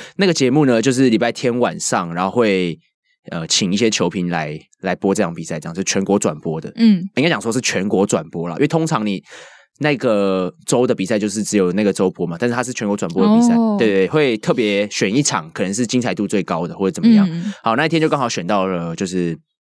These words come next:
Speaker 1: 克利夫兰印第安人的比赛，然后那天转播的人就是鼎鼎大名的 A-Rod。
Speaker 2: 哦。
Speaker 1: 不知道大家知不知道，就是以前洋基队。
Speaker 2: 应该没有人不知道吧？
Speaker 1: 对，那时候在那个什么阿嬷打线的时候，大家都可以念出来的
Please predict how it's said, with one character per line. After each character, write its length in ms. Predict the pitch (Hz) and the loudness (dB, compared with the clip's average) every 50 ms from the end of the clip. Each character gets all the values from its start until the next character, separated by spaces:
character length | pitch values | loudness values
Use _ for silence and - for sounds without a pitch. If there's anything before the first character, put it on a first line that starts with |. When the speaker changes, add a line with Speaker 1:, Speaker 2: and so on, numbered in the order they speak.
| _ _ _ - - _ _ _ _ _ _ | _ _ _ -20 -20 _ _ _ _ _ _
Speaker 1:
克 120 | - - 127 | -4 -2 0
利 40 | 104 | 0
夫 80 | 110 | 0
兰 100 | 107 101 | -2 -2
印 100 | 110 110 | -2 -2
第 100 | 101 110 | 0 0
安 120 | 104 98 98 | 0 0 -2
人 80 | 90 | -4
的 80 | 87 85 | -6 -6
比 180 | 80 82 78 78 | -8 -8 -10 -8
赛， 220 | - - 95 82 | -6 -4 -4 -6
然 100 | 80 87 | -4 -4
后 80 | 87 98 | -4 -2
那 80 | 107 | 0
天 160 | 101 113 110 104 | 0 0 0 0
转 180 | 110 92 87 | 0 -2 0
播 140 | 85 104 104 | 0 2 2
的 80 | 101 95 | 2 2
人 160 | 82 82 85 | 0 -2 -4
就 100 | 98 98 | -4 -4
是 180 | 90 95 87 | -4 -4 -4
鼎 180 | 80 - 107 113 | -4 -4 -2 -2
鼎 140 | 226 202 185 | -2 -2 0
大 160 | 131 113 104 | 0 -2 -2
名 220 | 90 90 87 87 | -2 -6 -10 -10
的 180 | 82 85 85 80 - | -10 -12 -12 -8 -4
A-Rod。 380 | 113 110 110 110 123 107 87 80 - _ _ - | -2 -2 0 2 0 0 -2 -4 -8 _ _ -4
Speaker 2:
哦。 200 | 285 330 302 294 277 262 240 233 233 | -2 0 2 2 2 0 0 -2 0
Speaker 1:
不 60 | 240 | 0
知 40 | 233 | 2
道 60 | 110 | 2
大 80 | 107 - | 2 2
家 80 | 104 | 0
知 80 | 107 98 | -2 -2
不 60 | 92 | -4
知 40 | 95 | -4
道， 80 | 92 87 | -4 -2
就 120 | 85 104 | -2 -2
是 80 | 101 101 | -2 -2
以 80 | - 104 | -2 -4
前 100 | - 98 | -4 -2
洋 220 | 98 90 95 95 | -2 -2 -4 -4
基 140 | - 104 95 | -4 -4 0
队。 100 | - 240 | 2 4
Speaker 2:
应 40 | 285 | 4
该 100 | 311 277 | 4 4
没 80 | 262 | 4
有 40 | 240 | 4
人 140 | 214 185 175 | 4 2 2
不 80 | 202 | 0
知 180 | 214 - 220 226 | 0 0 0 2
道 220 | 202 247 226 190 | 2 2 2 2
吧？ 80 | 226 - | 2 2
Speaker 1:
对， 220 | - 180 160 156 | 4 4 4 4
那 120 | 170 233 247 | 4 2 2
时 140 | - - 190 | 2 4 2
候 100 | 208 202 | 4 4
在 200 | 220 214 185 170 | 4 4 4 2
那 100 | 185 175 | 2 2
个 140 | 156 127 | 2 0
什 120 | 120 - 113 | 0 0 -2
么 60 | 104 - | -2 -2
阿 180 | - 123 123 139 | 0 0 2 2
嬷 220 | 170 202 175 139 | 2 2 2 2
打 200 | 107 - 90 80 | 0 -2 -4 -4
线 240 | 80 - 156 135 110 | -2 0 0 2 2
的 80 | 101 95 | 0 0
时 80 | - | 2
候， 120 | 107 101 101 | 2 2 2
大 100 | - 123 | 2 2
家 80 | 120 | 2
都 100 | 110 123 | 2 0
可 160 | - - 113 | -2 0 0
以 200 | 98 95 92 82 92 | 0 0 -2 -2 0
念 220 | 110 123 110 101 | 2 2 2 2
出 140 | - - 123 | 0 0 2
来 100 | 107 98 | 2 2
的 100 | 95 98 | 0 0